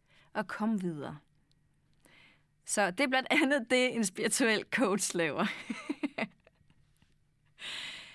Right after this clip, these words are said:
Kim spørger, "Kan man ikke dyrke motion og opnå det samme, som du siger?"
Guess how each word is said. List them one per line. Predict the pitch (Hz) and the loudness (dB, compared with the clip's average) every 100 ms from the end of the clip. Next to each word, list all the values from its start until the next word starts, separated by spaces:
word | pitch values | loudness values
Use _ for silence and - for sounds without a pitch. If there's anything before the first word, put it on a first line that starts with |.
| - - _ - | -20 -20 _ -16
Kim | - 302 285 - | -2 -2 0 -2
spørger, | - 196 160 - _ _ _ _ - | -2 2 2 0 _ _ _ _ -2
"Kan | 240 | 2
man | 254 247 | 2 0
ikke | 269 294 339 - | 0 0 0 0
dyrke | 233 220 | 0 2
motion | 208 185 - 311 330 - | 0 0 -2 -2 -2 -4
og | - - | -2 2
opnå | 220 220 240 214 | 2 2 0 -2
det | 240 226 | -4 -2
samme, | - 175 180 | 0 0 0
som | 202 190 185 | -2 -4 -4
du | 185 | -2
siger?" | - 156 156 | -2 -2 -6